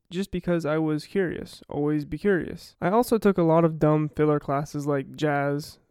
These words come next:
I kind of enjoyed it because I like music, but that's neither here nor there. It's kind of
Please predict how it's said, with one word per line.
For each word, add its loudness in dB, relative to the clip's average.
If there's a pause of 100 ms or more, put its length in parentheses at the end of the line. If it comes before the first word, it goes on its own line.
(100)
I -4
kind -2
of -2
enjoyed 0
it -4
because -6
I -2
like -4
music, 0
but -2 (320)
that's -8
neither 0
here -2
nor -4
there. 0
It's -6
kind -4
of -6